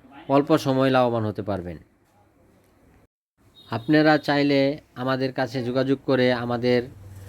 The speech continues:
কাছ থেকে এসে নিজে দেখে সংগ্রহ করে নিয়ে যেতে পারবেন, বা আপনারা বললে আমরা সারা বাংলাদেশে যে এক জায়গা থেকে বলবেন, হোম ডেলিভারি দিয়ে দিব। আপনারা চাষ করে লাভবান হতে চাইলে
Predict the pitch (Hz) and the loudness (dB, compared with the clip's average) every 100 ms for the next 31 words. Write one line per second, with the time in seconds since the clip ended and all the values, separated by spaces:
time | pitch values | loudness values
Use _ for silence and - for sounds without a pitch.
0 | - - - - 123 123 - 135 139 131 | -20 -20 -20 -6 -2 -2 0 0 4 2
1 | 131 - - 139 123 135 131 127 123 131 | 2 -4 -6 -2 0 2 2 2 0 -2
2 | 127 131 131 131 127 123 120 _ _ _ | 0 0 0 0 0 0 -4 _ _ _
3 | - - 127 131 123 127 123 123 120 120 | -10 -4 0 2 2 2 2 2 0 0
4 | 120 117 104 92 80 92 110 117 117 135 | -2 -2 -2 -4 -8 -8 -6 -4 -6 -4
5 | 135 131 127 135 139 131 135 - _ _ | 0 0 2 2 4 2 -2 -8 _ _
6 | _ - 120 123 127 127 120 123 123 123 | _ -14 -6 -2 -2 -2 -2 -2 0 0
7 | 131 131 113 123 127 143 _ _ _ - | 0 -2 -2 0 0 -2 _ _ _ -8
8 | 110 123 127 131 131 117 131 127 127 123 | -4 -4 -2 -2 -2 0 -2 0 0 0
9 | 127 110 117 120 123 123 120 110 113 107 | -4 -4 -2 0 0 2 0 2 2 2
10 | 90 80 _ _ _ _ _ _ _ _ | -2 -6 _ _ _ _ _ _ _ _
11 | - 196 185 185 190 208 208 - - 110 | -20 -20 -18 -18 -18 -18 -14 -14 -14 -8
12 | 131 131 135 139 - 131 117 147 143 143 | -2 2 4 2 0 -4 -2 -2 0 2
13 | 135 131 123 120 127 131 127 117 | 2 0 -2 -4 -4 0 2 2